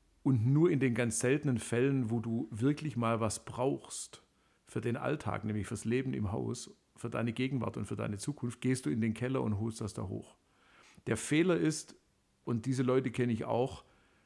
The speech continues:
dass du im Keller lebst. Es gibt viele Leute, die leben tatsächlich in diesem Keller, die leben in ihrer Vergangenheit. Die reden den ganzen Tag nur drüber, ähm, wie es früher war, was sie da und dort erlebt haben. Die werfen dir dann auch Dinge vor.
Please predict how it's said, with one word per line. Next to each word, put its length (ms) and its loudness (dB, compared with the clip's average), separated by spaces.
dass 180 2
du 100 2
im 120 2
Keller 260 0
lebst. 460 -4
Es 120 -2
gibt 380 -6
viele 300 0
Leute, 260 2
die 140 0
leben 320 0
tatsächlich 500 -4
in 80 2
diesem 240 -4
Keller, 240 -4
die 100 -4
leben 300 0
in 100 -2
ihrer 200 -2
Vergangenheit. 580 -8
Die 60 -4
reden 240 0
den 100 0
ganzen 320 -4
Tag 320 -4
nur 200 -2
drüber, 440 -2
ähm, 240 -2
wie 240 0
es 140 4
früher 460 0
war, 420 0
was 200 0
sie 140 0
da 180 2
und 180 0
dort 140 0
erlebt 380 -2
haben. 220 -4
Die 180 -2
werfen 380 2
dir 160 4
dann 160 2
auch 240 -2
Dinge 260 2
vor. 480 -2